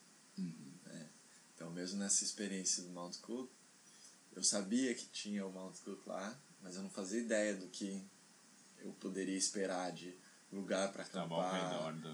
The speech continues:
Speaker 1: Mount
Speaker 2: do que
Speaker 1: Cook.
Speaker 2: tava ao redor, né? E, e você sabe que, cara, é um mon-, uma montanha de quase quatro mil metros de altura.
Speaker 1: É a
Speaker 2: Então,
Speaker 1: maior
Speaker 2: assim,
Speaker 1: montanha da Nova Zelândia.
Speaker 2: <laughs>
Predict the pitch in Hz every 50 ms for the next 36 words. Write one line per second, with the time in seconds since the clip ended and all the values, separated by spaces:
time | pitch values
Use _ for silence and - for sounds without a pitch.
0 | 78 80 80 - - - - - - 120 120 123 127 127 123 117 107 107 117 104
1 | 98 98 95 92 90 - - - - - - 98 92 87 87 87 - - - -
2 | - - - - - - - 90 92 95 90 - - 95 85 95 95 - - -
3 | 117 113 110 104 - - 107 104 95 92 85 - - - - - - - - -
4 | - - 104 101 92 87 92 95 95 95 98 95 90 95 95 95 101 101 104 101
5 | 98 101 101 98 - 104 104 101 98 98 101 104 101 98 - 104 104 104 107 107
6 | 101 - - 107 104 104 104 - - 104 101 101 - - 107 104 104 104 95 95
7 | 92 92 92 - - 85 87 95 90 87 - - 95 92 87 87 95 98 - -
8 | - - - - - - - - - - - - - - - - - - 87 -
9 | 101 104 101 95 92 87 98 95 85 80 87 85 90 92 92 95 92 98 98 98
10 | 104 101 95 85 80 78 - - - - - - - - - - - - -